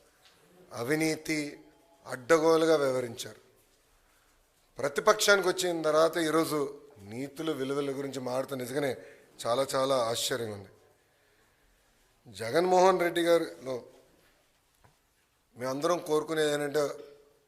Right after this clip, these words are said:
ఒక ముఖ్యమంత్రిగా పనిచేసిన వ్యక్తి హుందాతనంగా మాట్లాడతారు, వాస్తవాల దగ్గరగా మాట్లాడతారు, ఒక వ్యక్తిని కించపరిచే విధంగా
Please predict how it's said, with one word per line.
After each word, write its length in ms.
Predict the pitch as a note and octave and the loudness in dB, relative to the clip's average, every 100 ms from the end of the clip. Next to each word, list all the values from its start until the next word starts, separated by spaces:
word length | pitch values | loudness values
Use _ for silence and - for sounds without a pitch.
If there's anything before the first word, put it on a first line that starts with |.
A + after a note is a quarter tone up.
| _ _ _ _ _ _ _ _ _ _ _ - | _ _ _ _ _ _ _ _ _ _ _ -10
ఒక 120 | C3 | -6
ముఖ్యమంత్రిగా 720 | B2 - E3+ F3 F3 F3 E3 | -6 -2 2 2 2 2 2
పనిచేసిన 540 | E3 C#3+ C#3+ D3+ D#3 C#3 | 2 -2 -4 -8 -6 -8
వ్యక్తి 320 | C3+ - D3+ | -8 -10 -12
హుందాతనంగా 1040 | C3+ A2 A#2+ C#3+ C#3 C3 C3 C3+ B2 - - _ _ - | -12 -6 -2 -2 -2 -6 -4 -2 -2 -4 -20 _ _ -18
మాట్లాడతారు, 840 | F#2+ A2+ A#2+ B2 A#2+ A#2+ A#2+ A#2 A#2 _ _ _ _ _ _ _ _ _ | -10 -10 -8 -10 -10 -12 -18 -18 -20 _ _ _ _ _ _ _ _ _
వాస్తవాల 600 | F#2+ A#2 D3+ D#3+ E3+ D#3 | -4 2 4 4 4 4
దగ్గరగా 360 | C#3 B2+ C#3 C3 | 2 -4 -4 -4
మాట్లాడతారు, 800 | B2+ B2 B2 A#2+ - A2+ A#2+ A#2 _ _ _ _ _ - - _ _ _ _ A2 | -4 -4 -4 -6 -12 -14 -16 -20 _ _ _ _ _ -20 -20 _ _ _ _ -12
ఒక 120 | D3 | -4
వ్యక్తిని 480 | C#3 - G#3 G3 D3 - - - | -4 0 0 0 -2 -10 -20 -16
కించపరిచే 580 | - D3+ F3+ D#3 D#3 D#3+ | -12 -4 -2 -2 -4 -6
విధంగా 640 | D3 C#3 D#3 E3 - - | -6 -4 -2 0 0 -4